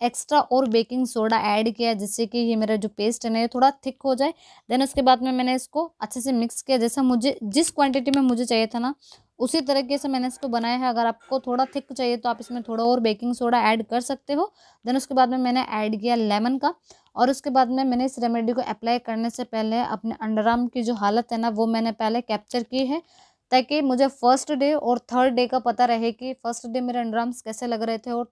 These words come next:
थर्ड डे कैसे लग रहे हैं। तो इस रेमेडी को अप्लाई करने से पहले इसका जो फर्स्ट स्टेप है वो है लेमन। पहले लेमन को अच्छी तरीके से पाँच मिनट तक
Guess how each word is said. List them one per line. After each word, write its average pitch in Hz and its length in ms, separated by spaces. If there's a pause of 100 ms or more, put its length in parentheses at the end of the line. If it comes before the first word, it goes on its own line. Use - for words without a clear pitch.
थर्ड 233 200
डे 233 140
कैसे 208 320
लग 220 180
रहे 240 160
हैं। 254 220 (600)
तो - 100
इस - 240
रेमेडी 269 320
को 269 120 (160)
अप्लाई 240 280
करने 240 260
से 247 140
पहले 226 260
इसका 240 220
जो 240 120 (120)
फर्स्ट 233 360
स्टेप 240 380
है 233 120
वो 214 180
है 226 120
लेमन। 220 460
पहले 233 280
लेमन 233 380
को 262 180
अच्छी 220 300
तरीके 233 360
से 277 140
पाँच 262 360
मिनट 269 280
तक 285 120